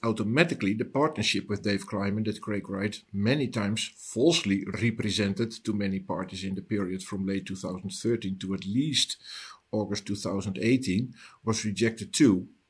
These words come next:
Well, admittedly, some people will find this, uh, hard to understand, because in the mainstream media it has, and it was <laughs> hilarious to read, it has been mentioned, uh, several times that Craig was <laughs> declared Satoshi in this lawsuit and was allowed to keep, uh, fifty billion in Bitcoins,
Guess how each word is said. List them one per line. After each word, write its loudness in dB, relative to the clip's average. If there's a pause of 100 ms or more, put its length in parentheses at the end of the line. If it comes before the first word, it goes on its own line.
(160)
Well, -2
admittedly, 0
some 2
people 4
will 4
find 0
this, 0
uh, -2
hard 0
to -4
understand, 2
because -4
in 0
the 2
mainstream 0
media 0
it -4
has, 2
and -8
it -8
was -2
<laughs> -2
hilarious 2
to 0
read, 4 (500)
it 2
has 8
been 4
mentioned, 2
uh, 0
several 2
times -2
that -6
Craig 2
was -6
<laughs> -6
declared -8
Satoshi 2
in 4
this -2
lawsuit -2 (420)
and 2
was 2
allowed -2
to -4
keep, -4
uh, 2
fifty -2
billion 4
in 2
Bitcoins, 0